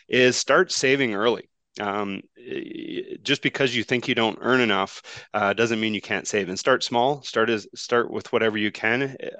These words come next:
Uh, we always say, "Pay yourself first." Set aside something that makes,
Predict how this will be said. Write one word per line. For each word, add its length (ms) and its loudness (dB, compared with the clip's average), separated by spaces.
Uh, 60 -2
we 160 4
always 260 6
say, 200 4
"Pay 180 2
yourself 400 2
first." 420 -2
Set 160 0
aside 440 2
something 340 -4
that 160 -2
makes, 460 -2